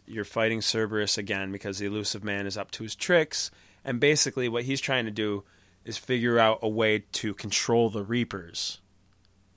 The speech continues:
And stop everything. And you're just trying to kill the Reapers, obviously.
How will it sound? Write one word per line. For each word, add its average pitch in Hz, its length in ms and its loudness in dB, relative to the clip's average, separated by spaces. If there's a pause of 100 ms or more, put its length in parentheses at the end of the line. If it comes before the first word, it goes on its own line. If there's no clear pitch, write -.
(160)
And 107 120 -6
stop 101 300 -2
everything. 98 520 -10 (440)
And 104 500 -2 (1400)
you're 123 240 0
just 110 260 0
trying 107 220 0
to 101 60 -4
kill 139 220 2
the 98 100 -4
Reapers, - 380 -14
obviously. 92 600 0